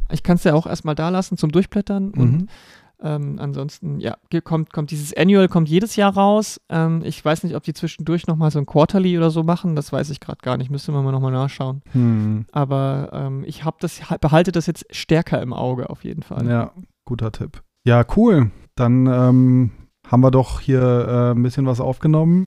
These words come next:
Speaker 1: Mhm. Und ihr könnt natürlich auch noch mal aktiv werden. Ihr habt bestimmt sehr viele Comics dieses Jahr gelesen. Als, äh, treue Hörerinnenschaft dieses Podcasts gehe ich da einfach mal davon auf.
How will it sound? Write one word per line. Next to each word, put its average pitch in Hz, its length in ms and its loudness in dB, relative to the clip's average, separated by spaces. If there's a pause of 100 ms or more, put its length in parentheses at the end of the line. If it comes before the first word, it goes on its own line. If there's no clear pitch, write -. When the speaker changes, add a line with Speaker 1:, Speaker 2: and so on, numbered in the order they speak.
Speaker 1:
Mhm. 151 400 -4
Und 151 260 -2 (220)
ihr 220 180 2
könnt 208 220 2
natürlich 160 460 0
auch 214 260 4
noch 185 160 6
mal 135 560 4
aktiv - 500 -2
werden. - 480 -8 (140)
Ihr 151 100 2
habt 165 120 -2
bestimmt 202 360 -4
sehr 170 220 4
viele 147 320 0
Comics 131 400 -10
dieses 127 260 -4
Jahr 120 140 -2
gelesen. 131 680 0
Als, - 540 -2
äh, 127 340 2 (240)
treue 131 340 4
Hörerinnenschaft 131 760 2
dieses 131 200 -4
Podcasts - 520 -4
gehe 123 140 -4
ich 117 80 -8
da 123 80 -2
einfach 127 300 -6
mal 127 120 0
davon 127 260 -2
auf. 156 320 -4